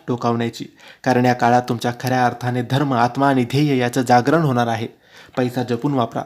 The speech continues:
खर्च जास्त होईल, पण पैसा येईल. पगार वाढ होईल, पैसा भरपूर येईल, पण खर्चसुद्धा तेवढा होणार आहे. म्हणून पैसा फक्त जपून वापरा, आरोग्याची काळजी घ्या. बाकी सर्व काही, सगळं काही तुमच्या आयुष्यात, तुमच्या जीवनात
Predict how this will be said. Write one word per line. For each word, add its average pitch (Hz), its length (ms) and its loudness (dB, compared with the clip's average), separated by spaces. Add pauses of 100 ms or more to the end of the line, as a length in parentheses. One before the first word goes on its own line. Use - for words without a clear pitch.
(300)
खर्च 196 280 2
जास्त 151 340 0
होईल, 139 220 -2 (240)
पण 151 80 -6
पैसा 175 320 -2
येईल. 170 420 0 (400)
पगार 185 280 4
वाढ 190 220 2
होईल, 151 300 -4 (640)
पैसा 151 240 2 (140)
भरपूर 160 320 0
येईल, 160 220 -2 (240)
पण 135 160 -4
खर्चसुद्धा 135 580 -2
तेवढा 120 280 4
होणार 117 280 -2
आहे. 110 400 -8 (200)
म्हणून 127 280 0 (260)
पैसा 139 280 0
फक्त 160 280 -4
जपून 120 300 0
वापरा, 117 340 0 (120)
आरोग्याची 127 480 0
काळजी 123 360 -2
घ्या. 120 180 -6 (300)
बाकी 120 240 -6
सर्व 190 480 2
काही, 123 280 -4
सगळं 185 420 0
काही 113 260 -6 (360)
तुमच्या 123 260 0
आयुष्यात, 143 420 0 (140)
तुमच्या 123 260 -4
जीवनात 117 400 -4